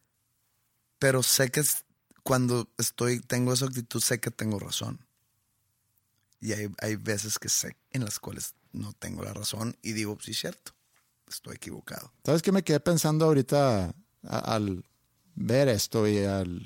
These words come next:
Speaker 2: contestar las preguntas? Que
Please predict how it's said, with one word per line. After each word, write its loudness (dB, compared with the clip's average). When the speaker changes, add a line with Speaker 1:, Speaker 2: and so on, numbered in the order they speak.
Speaker 2:
contestar -2
las 0
preguntas? 0
Que 2